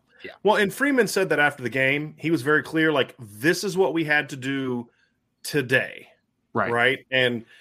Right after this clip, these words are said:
Speaker 2: and I don't think that they thought they were, they, the way that they called pass plays, I don't think they thought they were gonna get a lot of time to throw the ball today.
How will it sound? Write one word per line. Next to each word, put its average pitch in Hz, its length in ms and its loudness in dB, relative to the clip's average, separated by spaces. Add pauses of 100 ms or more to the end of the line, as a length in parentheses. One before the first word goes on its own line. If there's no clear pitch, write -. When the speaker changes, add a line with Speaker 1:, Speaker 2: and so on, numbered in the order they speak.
(280)
Speaker 2:
and 151 180 2
I 151 200 4
don't 240 200 0
think 190 360 -2
that 139 200 -2
they 147 200 4
thought 139 420 -2
they 131 120 -2
were, 123 260 -4
they, 156 220 0 (160)
the 143 120 -4
way 156 240 0
that 226 160 -6
they 185 260 -4 (120)
called 147 380 -6
pass 127 340 -4
plays, 165 560 -6 (640)
I 151 180 4
don't 202 200 2
think 143 420 -4
they 151 200 2
thought 135 400 0
they 127 120 0
were 123 120 -2
gonna 120 180 -4
get 120 100 -4
a 110 40 -4
lot 107 160 -6
of 98 80 -16
time 123 400 -6
to 110 60 -6
throw 95 260 -12
the 95 80 -20
ball - 260 -18
today. - 140 -20